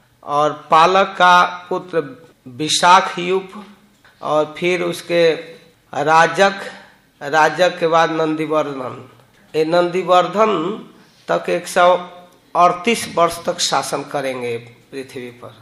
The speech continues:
ये सारी परंपरा एक सौ अड़तीस वर्ष तक चलेगी। इस प्रदोत वंश में पांच नरपति हुए। शुनक के पुत्र प्रदोत के बाद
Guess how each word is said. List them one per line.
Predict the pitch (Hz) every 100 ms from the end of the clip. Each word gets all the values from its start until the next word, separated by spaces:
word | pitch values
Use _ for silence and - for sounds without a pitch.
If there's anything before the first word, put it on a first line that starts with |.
| _ _ _ _ -
ये | 151
सारी | 147 151 156 160
परंपरा | 156 151 143 151 147 131 156 - _
एक | 147 139
सौ | 160 151
अड़तीस | 151 - 170 - 143
वर्ष | 143 -
तक | 156
चलेगी। | - 147 123 110 117 117 _ _ _ 156
इस | -
प्रदोत | - 165 156 143 185 185
वंश | 160 170 165
में | 160 165 -
पांच | 170 170 175 151
नरपति | 151 143 - 151 151
हुए। | 123 131 120 117 - _ -
शुनक | - 170 185 180
के | 180
पुत्र | 160 170 156
प्रदोत | 147 156 147 175 180 -
के | 156
बाद | 156 143 143 180